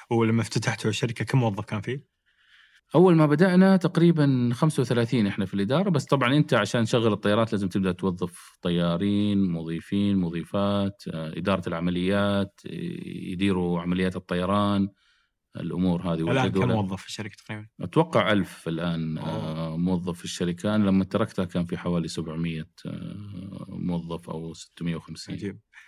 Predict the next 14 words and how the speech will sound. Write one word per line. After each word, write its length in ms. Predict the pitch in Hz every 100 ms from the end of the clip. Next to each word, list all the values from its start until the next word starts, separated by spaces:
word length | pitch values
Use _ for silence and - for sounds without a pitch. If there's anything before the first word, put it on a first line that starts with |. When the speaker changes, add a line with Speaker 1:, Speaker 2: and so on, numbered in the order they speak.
| -
Speaker 1:
آه، 400 | 104 98 95 92
من 260 | 95 107 107
أديل 300 | 107 120 143
إلى 300 | 107 98 92
نيوم؟ 340 | 98 127 196 - _ _ _ _ _ -
Speaker 2:
أي، 240 | 190 175
بس 200 | 170 -
أبغى 420 | 135 123 131 135
أذكر، 280 | 151 151 143 107 98
آه، 800 | 95 90 87 85 85 82 82 82
في 240 | - 92
أديل 420 | 101 127 113 101
برضو، 500 | 98 101 90 90 87 _
يعني، 380 | 90 87 85